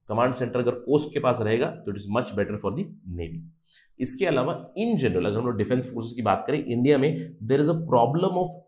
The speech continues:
civilian bureaucracy, isn't it? सिविलियन ब्यूरोक्रेसी, जो ब्यूरोक्रेट्स है, आईएएस, अ, they do create some problems, क्योंकि अभी फिलहाल जो हेड होते हैं, although Department of Military Affairs बन चुका है, जहाँ पे जो एक्स सर्विसमैन है, जो ऑफिसर्स हैं, वो खुद ही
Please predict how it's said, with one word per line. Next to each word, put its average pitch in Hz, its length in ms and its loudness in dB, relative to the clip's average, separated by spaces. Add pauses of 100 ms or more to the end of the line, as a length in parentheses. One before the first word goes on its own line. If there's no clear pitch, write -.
(240)
civilian 147 460 2
bureaucracy, 101 680 0 (560)
isn't 160 160 0
it? 110 80 0 (120)
सिविलियन 120 340 0
ब्यूरोक्रेसी, 113 580 2 (220)
जो 117 100 -2
ब्यूरोक्रेट्स 120 540 4
है, 123 340 -6
आईएएस, 117 480 2 (280)
अ, - 220 -8 (100)
they 120 160 4
do 139 180 2
create 131 380 2 (140)
some 160 200 0
problems, 117 400 0
क्योंकि 135 460 -2
अभी 127 260 0
फिलहाल 123 320 4
जो 139 360 0 (140)
हेड 135 120 4
होते 110 240 4
हैं, 165 200 -4
although 123 640 2
Department 123 400 0
of 117 120 -4
Military 120 360 4
Affairs 120 240 2
बन 113 160 0
चुका 120 220 -6
है, 120 180 0
जहाँ 117 200 0
पे 127 200 -2 (420)
जो 117 360 0
एक्स - 220 -2
सर्विसमैन 123 500 0
है, 117 200 -2
जो 117 320 -2
ऑफिसर्स 123 460 -2
हैं, 123 60 0
वो 117 160 -2
खुद 131 280 -4
ही 143 240 2